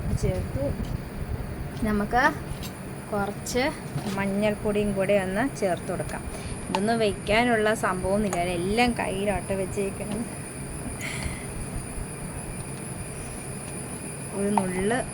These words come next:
മഞ്ഞൾപ്പൊടിയും കൂടെ ഒന്ന് ചേർക്കാവേ. ഒരു നുള്ള് മതിയേ. ഒത്തിരി മഞ്ഞളാകുമ്പോൾ മുഖമൊക്കെ ഒരു മഞ്ഞൾ കളർ പിടിക്കും. ഒരു നുള്ള് മഞ്ഞൾപ്പൊടി ഇതും കൂടി മിക്സ് ചെയ്യാണ്. മിക്സായില്ല, ഇനിയും ചേർക്കാനുണ്ട്.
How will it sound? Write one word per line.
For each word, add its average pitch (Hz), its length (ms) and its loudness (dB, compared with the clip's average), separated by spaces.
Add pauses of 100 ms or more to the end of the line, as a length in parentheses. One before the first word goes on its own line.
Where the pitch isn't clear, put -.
(140)
മഞ്ഞൾപ്പൊടിയും 185 680 0
കൂടെ 180 180 2 (100)
ഒന്ന് 180 220 0 (1300)
ചേർക്കാവേ. 175 840 -4 (920)
ഒരു 208 120 -2 (100)
നുള്ള് 190 360 2 (120)
മതിയേ. 175 360 0 (680)
ഒത്തിരി - 460 0 (100)
മഞ്ഞളാകുമ്പോൾ 185 720 0 (140)
മുഖമൊക്കെ 180 460 0
ഒരു 175 80 -2 (100)
മഞ്ഞൾ 175 300 -2 (120)
കളർ 208 300 2
പിടിക്കും. 147 280 -2 (200)
ഒരു 220 180 4
നുള്ള് 196 580 2
മഞ്ഞൾപ്പൊടി 160 520 0 (460)
ഇതും 190 200 2
കൂടി 175 220 0
മിക്സ് - 260 -4
ചെയ്യാണ്. 180 380 0 (180)
മിക്സായില്ല, 185 760 -2 (260)
ഇനിയും 185 280 0
ചേർക്കാനുണ്ട്. 185 840 -2